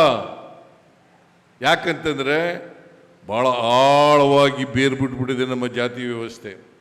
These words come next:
ನಮ್ಮ ಜಾತಿ ವ್ಯವಸ್ಥೆಗೆ, ಜಾತಿ ವ್ಯವಸ್ಥೆ ಇದೆಯಲ್ಲ, ನಮ್ದು ಭಾರತೀಯ ಜಾತಿ ವ್ಯವಸ್ಥೆ ಇದೆಯಲ್ಲ, ಅದಕ್ಕೆ ಚಲನೆ ಇಲ್ಲ.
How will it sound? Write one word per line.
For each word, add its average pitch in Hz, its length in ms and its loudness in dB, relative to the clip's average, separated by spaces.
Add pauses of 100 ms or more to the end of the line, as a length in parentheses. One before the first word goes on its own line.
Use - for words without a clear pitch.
(800)
ನಮ್ಮ 143 200 -8
ಜಾತಿ 156 460 -2
ವ್ಯವಸ್ಥೆಗೆ, 175 840 -2 (2750)
ಜಾತಿ 180 320 -2
ವ್ಯವಸ್ಥೆ 185 540 0
ಇದೆಯಲ್ಲ, 170 320 -2
ನಮ್ದು 151 440 -6
ಭಾರತೀಯ 160 520 -2
ಜಾತಿ 156 360 -4
ವ್ಯವಸ್ಥೆ 151 520 -6
ಇದೆಯಲ್ಲ, 123 360 -8 (680)
ಅದಕ್ಕೆ 156 420 -12
ಚಲನೆ 147 680 -4
ಇಲ್ಲ. 127 260 -6